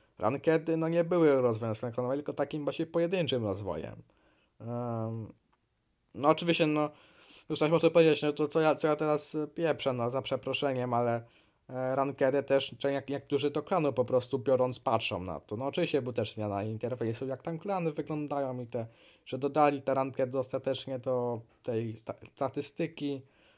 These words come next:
e, która była pokazywana. Oj, oj, oj, teraz to mnie po prostu system zaskoczył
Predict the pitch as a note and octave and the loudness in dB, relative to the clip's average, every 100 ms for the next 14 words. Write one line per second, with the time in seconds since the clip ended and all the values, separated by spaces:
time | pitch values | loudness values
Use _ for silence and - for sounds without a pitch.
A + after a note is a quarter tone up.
0 | _ - C3+ C3 B2+ B2+ - C#3 C3 B2+ | _ -8 -4 -2 -2 -4 -6 -2 0 2
1 | B2 A2 A2+ C3+ - C#3+ B2+ C3+ C#3 C#3 | 2 -2 0 0 0 0 0 4 4 4
2 | C3+ - _ _ _ _ _ _ _ _ | 2 -2 _ _ _ _ _ _ _ _
3 | _ _ _ _ _ _ _ _ _ _ | _ _ _ _ _ _ _ _ _ _
4 | - A2 D3+ A3 G#3 D#3+ C#3+ C3+ D#3 F#3 | 2 6 8 10 10 12 12 10 8 8
5 | B2 D#3+ F#3 - D#3+ D#3 D3 D#3+ D#3+ - | 6 6 4 6 4 4 4 4 2 2
6 | D3+ D#3+ D#3 D3+ C#3+ C3+ C#3 B2 A2+ A2+ | 0 0 0 0 2 2 2 2 0 -2